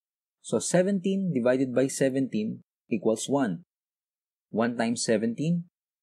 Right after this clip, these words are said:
seventeen. Let's continue. Seventeen minus seventeen equals zero. So again, this is the last division. If the remainder is zero, the last divisor is the G C F.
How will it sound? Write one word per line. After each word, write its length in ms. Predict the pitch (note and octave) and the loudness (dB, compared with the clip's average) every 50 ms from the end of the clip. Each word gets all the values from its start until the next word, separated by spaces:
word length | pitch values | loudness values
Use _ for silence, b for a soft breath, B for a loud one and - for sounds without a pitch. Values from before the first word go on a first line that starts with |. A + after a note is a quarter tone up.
| _ _ _ _ _ _ _ _ _ | _ _ _ _ _ _ _ _ _
seventeen. 800 | - - - G#2+ G2 G2 A2 G#2+ - C3 D3+ E3+ F3+ F3 F3 - _ _ _ _ _ _ _ _ _ _ _ _ _ _ | -8 0 0 0 2 2 -2 -2 -2 0 0 0 0 -2 -6 -14 _ _ _ _ _ _ _ _ _ _ _ _ _ _
Let's 100 | - - | -16 -6
continue. 640 | - B2 A2+ A2 - A#2+ B2 B2 C3+ D3+ F3+ F#3+ F3 - | -4 -4 -4 -2 0 -2 0 0 2 0 0 -2 -2 -8
Seventeen 580 | - - B2 A#2+ A#2+ C3 C3 B2 E3+ F3+ E3+ | -4 0 0 0 2 0 0 2 2 2 2
minus 460 | D3 B2+ A2+ A2 A2+ A2+ A2+ - - - | 2 0 0 0 0 -2 -2 0 0 0
seventeen 640 | B2 A#2+ C#3 D3+ D3 - E3+ F3 F3 F3 F3 - _ | 0 0 -2 -4 -2 -2 -2 -2 0 -2 -6 -8 _
equals 640 | - A2 A2 - C3+ C3+ D3 E3 E3 - - - _ _ _ _ _ _ _ | -12 -12 -2 2 2 2 2 0 -4 -8 -10 -12 _ _ _ _ _ _ _
zero. 640 | G2 F#2+ F#2 F#2+ A2+ A2 G2 G#2+ G#2 F#2 E2 _ _ _ _ _ _ _ _ _ _ _ _ _ _ _ _ _ _ _ _ - | -6 -4 -2 0 2 2 2 0 -2 -4 -6 _ _ _ _ _ _ _ _ _ _ _ _ _ _ _ _ _ _ _ _ 0
So 160 | - D3+ C#3+ | 4 4 6
again, 300 | D#3+ F3+ G#3+ G3 D#3 B2+ A#2 | 6 6 6 6 4 2 0
this 180 | B2+ C3+ - | 0 -2 -4
is 40 | - | 0
the 100 | - B2+ | 2 4
last 240 | C3 C3+ C3+ - - | 4 4 2 2 0
division. 640 | C3 C3 D3 F#3 F3 - D#3 C3+ C#3 D3 D3+ - _ _ _ _ _ _ _ _ _ | 0 2 4 2 2 4 2 2 2 -2 -6 -12 _ _ _ _ _ _ _ _ _
If 160 | F3 F3 F3 | 4 4 6
the 160 | C#3+ D#3 D#3 | 6 4 4
remainder 400 | D#3+ D#3+ F#3 A3 A#3+ A3+ F#3 F3 | 6 4 6 6 6 6 6 6
is 240 | - D3 B2+ G#2+ G2 | 4 4 4 4 4
zero, 560 | G2+ F3 G#3+ G#3 D#3+ A#2 A2+ C3+ E3+ E3+ - _ _ | 2 4 4 4 4 2 2 0 -4 -6 -10 _ _
the 160 | - G#2+ B2+ B2 | -2 0 2 4
last 280 | C3+ D#3+ F3 E3 - | 4 4 4 2 2
divisor 680 | C3 B2+ A2+ G#2+ B2+ C#3+ D#3+ D#3 - - G#2+ G#2 G#2 - - | 2 2 4 4 4 4 2 2 0 0 0 0 0 0 -2
is 160 | C#3 - - | -2 -2 2
the 160 | - C3+ A#2+ | 2 0 0
G 160 | A2+ B2 C3 | 0 -4 -6
C 280 | A#2 - - B2+ B2+ C#3+ C#3 | -6 -4 -4 -2 -2 -2 -4
F. 240 | - - - - | -4 -8 -14 -20